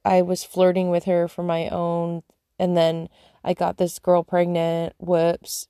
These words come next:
and then, um, yeah, but, like, that's whatever, and that's not really my fault, and,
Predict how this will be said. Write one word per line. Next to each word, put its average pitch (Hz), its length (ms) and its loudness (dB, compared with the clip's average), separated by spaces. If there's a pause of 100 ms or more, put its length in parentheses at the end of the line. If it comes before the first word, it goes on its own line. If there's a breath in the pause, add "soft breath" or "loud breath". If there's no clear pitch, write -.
and 175 180 -4
then, 170 480 -4 (680 soft breath)
um, 165 600 -4 (1900)
yeah, 180 380 2
but, - 200 -6
like, 156 340 -2
that's - 320 -8
whatever, 156 800 0 (120)
and 170 800 -4 (120)
that's 175 240 -2
not 165 180 -4
really 170 300 2
my 151 180 -4
fault, 156 420 0
and, 170 340 -6